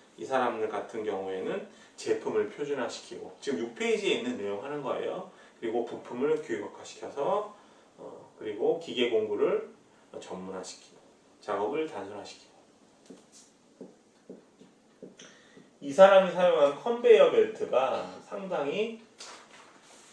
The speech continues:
활용이 잘 돼 있다. 왜 우리 찰리 채플린 나오는 영화 보면 이렇게 컨베이어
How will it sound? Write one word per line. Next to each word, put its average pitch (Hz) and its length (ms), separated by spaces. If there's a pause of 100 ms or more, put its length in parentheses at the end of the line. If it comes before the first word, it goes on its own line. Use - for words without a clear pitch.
(360)
활용이 147 340
잘 101 200
돼 90 80
있다. - 300
왜 147 200
우리 147 380 (300)
찰리 226 280
채플린 165 600
나오는 117 460
영화 107 260
보면 107 520 (580)
이렇게 107 460
컨베이어 185 600